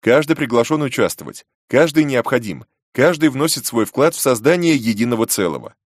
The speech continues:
Каждое живое существо в экосистеме жизни, клетка или разумное существо, ощущает окружающую его среду, входит в гармоничные отношения с другими существами,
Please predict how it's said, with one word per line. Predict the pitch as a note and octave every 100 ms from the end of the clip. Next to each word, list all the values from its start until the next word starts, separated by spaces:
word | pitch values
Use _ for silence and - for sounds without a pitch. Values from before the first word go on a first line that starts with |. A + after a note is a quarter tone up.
| _
Каждое | - C3 A#2+ B2+ A2+
живое | A2+ A#2+ A2
существо | A2 - A2+ C3+ C#3+
в | A#2
экосистеме | A2+ G#2+ A2 - A#2 F#2+
жизни, | A#2+ D3+ A#2+ F2+ _ _ -
клетка | C3 E3 E3 C#3
или | B2 A#2+
разумное | B2+ B2+ D3 G#2 E2
существо, | - - F#2 - C#3 E3+ - _ -
ощущает | A#2+ - B2+ F3+ F#3 E3+
окружающую | D3 C3 C#3 D3 C3 A#2+ G#2
его | F#2+ F#2+
среду, | - F2+ F2 C#3 D3 _ _
входит | - E3+ F#3+ C#3
в |
гармоничные | C3 C#3 C3 D#3+ - B2
отношения | A2 A2 D#3 E3+ D#3
с | A2+
другими | B2+ C3+ A2+
существами, | - F2+ - - A#2 D3 E3